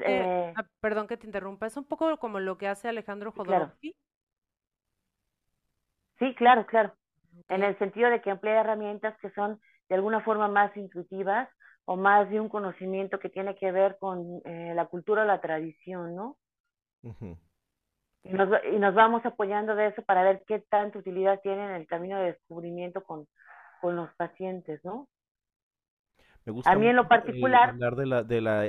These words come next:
Speaker 3: de, de algo intuitivo. Dijiste algo intuitivo, o sea, es como, o sea, tienes que ir sintiendo lo que va en,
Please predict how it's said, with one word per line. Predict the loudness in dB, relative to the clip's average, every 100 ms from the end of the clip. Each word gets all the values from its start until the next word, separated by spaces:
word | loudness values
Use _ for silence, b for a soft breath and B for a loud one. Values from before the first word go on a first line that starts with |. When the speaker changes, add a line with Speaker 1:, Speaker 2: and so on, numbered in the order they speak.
| -2
Speaker 3:
de, | -4 -2 -2
de | -2 -2
algo | 0 -2
intuitivo. | -2 -4 -4 -8 -6 -6 -6 -10 -14 -16
Dijiste | -14 -4 -2
algo | 0 -2
intuitivo, | -4 -6 -6 -4
o | -4
sea, | -4
es | -6 -4
como, | -4 -2 -2 -6 b b b
o | -6
sea, | -4
tienes | -2 -4 -6
que | -4 -2
ir | -2 -4 -6 b b
sintiendo | -10 -6 -6 -2 -2 0 0 -2 -2
lo | 0 -2
que | -2 -2
va | 0 0 0 -2 -4 -8 -12 -10 -10 -6
en, | -6 -4 -6